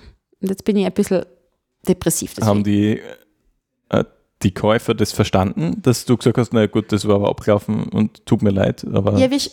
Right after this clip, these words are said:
Speaker 1: also
Speaker 2: eure
Speaker 1: mein,
Speaker 2: Verantwortung?
Speaker 1: ja, das ist jetzt das Nächste. Der kriegt jetzt von mir einen handgeschriebenen Brief, wo ich eine Tafel Schokolade einstecke, wo ich eingeschrieben habe,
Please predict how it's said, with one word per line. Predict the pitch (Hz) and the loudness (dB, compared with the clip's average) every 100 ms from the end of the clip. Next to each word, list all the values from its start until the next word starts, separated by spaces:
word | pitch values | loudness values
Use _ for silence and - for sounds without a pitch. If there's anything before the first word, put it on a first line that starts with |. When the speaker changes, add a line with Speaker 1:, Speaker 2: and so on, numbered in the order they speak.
| - | -2
Speaker 1:
also | - 254 | 0 0
Speaker 2:
eure | 233 | 2
Speaker 1:
mein, | 214 220 | 2 4
Speaker 2:
Verantwortung? | 254 208 220 - - - | 2 0 0 -2 -4 -2
Speaker 1:
ja, | 214 175 175 - - - - | 0 0 -4 -8 -10 -14 -8
das | 233 233 | -4 0
ist | |
jetzt | 208 196 | 0 0
das | 185 | 0
Nächste. | 226 - 349 | -2 0 0
Der | 254 | 0
kriegt | - 233 | -2 -2
jetzt | 220 | -2
von | - 220 | 0 2
mir | 220 220 - - - - | 2 0 -6 -20 -12 0
einen | 202 185 - _ _ - | 0 0 -6 _ _ -2
handgeschriebenen | 226 233 - 220 180 185 | 0 0 0 0 2 0
Brief, | 226 339 466 | 0 0 0
wo | - 208 | -4 -2
ich | 226 | 0
eine | - - | -2 2
Tafel | 202 214 | 0 0
Schokolade | 202 - 170 196 | -4 -2 0 2
einstecke, | 254 302 - 320 320 - | 2 -2 2 0 0 -4
wo | 214 | -2
ich | 208 | 0
eingeschrieben | 185 240 - 247 240 | 2 0 -2 0 2
habe, | 247 | 0